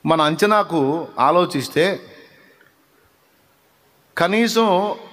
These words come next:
ఈ ఏడు రోజుల్లో ఒక్కరోజు ఖచ్చితంగా విశ్రాంతి దినం వచ్చి ఉంటుంది. అవునా కాదా? వచ్చి ఉంటుందా, ఉండదా?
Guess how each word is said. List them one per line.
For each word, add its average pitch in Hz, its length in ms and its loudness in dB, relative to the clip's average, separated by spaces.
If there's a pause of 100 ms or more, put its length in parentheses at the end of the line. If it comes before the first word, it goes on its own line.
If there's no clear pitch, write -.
ఈ 156 240 2
ఏడు 220 200 4
రోజుల్లో 220 440 2
ఒక్కరోజు 196 480 2
ఖచ్చితంగా 185 420 -2
విశ్రాంతి 165 460 2
దినం 165 200 2
వచ్చి 143 240 0
ఉంటుంది. 107 280 -4 (960)
అవునా 117 320 2
కాదా? 78 340 -6 (1500)
వచ్చి 101 180 -2
ఉంటుందా, 117 280 -2
ఉండదా? 104 420 -6